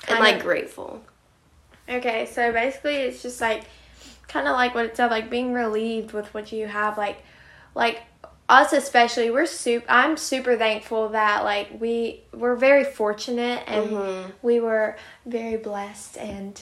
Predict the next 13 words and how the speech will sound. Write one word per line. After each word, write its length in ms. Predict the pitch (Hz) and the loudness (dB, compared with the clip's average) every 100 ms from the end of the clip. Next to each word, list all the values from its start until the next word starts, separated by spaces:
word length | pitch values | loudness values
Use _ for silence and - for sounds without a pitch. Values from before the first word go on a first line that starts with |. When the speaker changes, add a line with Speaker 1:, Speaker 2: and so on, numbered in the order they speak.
| - | -18
Speaker 2:
um, 640 | 226 214 208 208 214 226 226 _ _ _ _ _ - | -14 -10 -10 -10 -12 -16 -18 _ _ _ _ _ -12
yeah. 280 | 120 - - - _ _ - - _ | -8 -8 -10 -16 _ _ -20 -20 _
Speaker 1:
Yeah, 380 | - 202 185 190 | -6 0 0 0
and 100 | 226 | 6
Speaker 2:
That's 200 | 247 254 | 8 8
Speaker 1:
I 20 | |
Speaker 2:
what 80 | 294 | 6
Speaker 1:
feel 80 | 294 | 6
Speaker 2:
it 40 | |
means 120 | 285 - | 4 4
Speaker 1:
like 80 | - | -2
Speaker 2:
to 60 | |
me. 280 | 208 - - | -8 -10 -14